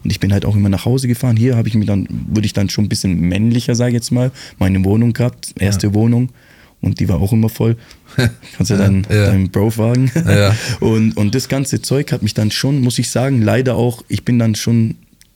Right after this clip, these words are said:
Speaker 1: ja, drauf angesprungen. Also so, ich war dann schon sofort dabei und in diesem Film drin und dann ist halt auch schwer rauszukommen.
Speaker 2: Hast du dir jemals Gedanken darüber gemacht, wenn du hast ja als, äh, sag ich mal, Junge, als, als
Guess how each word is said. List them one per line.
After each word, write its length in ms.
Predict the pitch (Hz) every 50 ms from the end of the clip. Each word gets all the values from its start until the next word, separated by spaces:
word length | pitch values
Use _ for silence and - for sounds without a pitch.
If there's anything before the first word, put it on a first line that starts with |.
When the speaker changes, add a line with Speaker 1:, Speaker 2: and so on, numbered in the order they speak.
| _ _ _ -
Speaker 1:
ja, 160 | - 98 107
drauf 300 | - - 120 104 - - _ _ _ _ _ _ - _ _ _ -
angesprungen. 560 | - 104 107 104 107 - - - - 98 95 92
Also 160 | 92 95 90
so, 100 | 90 90
ich 140 | 92 90 - - _ - - - - - -
war 100 | - -
dann 120 | 98 104 101
schon 220 | - - 107 101
sofort 400 | 98 98 92 - - 107 101 -
dabei 320 | 104 95 90 98 107 110 113
und 180 | 107 101 92
in 100 | 98 95
diesem 320 | 95 98 95 104 98 90 - - -
Film 340 | - - - 117 110 104
drin 200 | 101 - 101 98
und 80 | 98 92
dann 200 | 95 98 101 - - - - -
ist 180 | - 101 - -
halt 140 | 95 - -
auch 120 | 98 92
schwer 280 | - - - 95 101 92
rauszukommen. 580 | 98 98 92 - - - - - 98 - 117 113 - _ _ _ _ - _ - - - - - - - - - - - _ _ _
Speaker 2:
Hast 260 | _ - 90 87 - -
du 60 | 87
dir 160 | 87 85 82
jemals 420 | 82 85 85 98 110 113 110 -
Gedanken 380 | - 92 85 85 90 92 117 117
darüber 280 | 107 95 95 92 95 92
gemacht, 360 | 92 95 92 98 107 113 113 - _ _ _ _ _ _ _
wenn 160 | 92 85 78
du 100 | 80 85
hast 220 | 90 87 - -
ja 80 | - 98
als, 400 | 73 76 82 - - - - - _ -
äh, 300 | 92 87 80 82 80 80 90 - - _ _ - - _ _
sag 100 | - 85
ich 40 | 90
mal, 220 | 87 82 80 82 - - - _ _ _ _ _ - - _ _ _ _ _ _ _ _ _ _ _
Junge, 540 | - 87 92 95 95 104 110 113 117 120 117
als, 280 | 110 80 80 - - -
als 240 | - 80 - -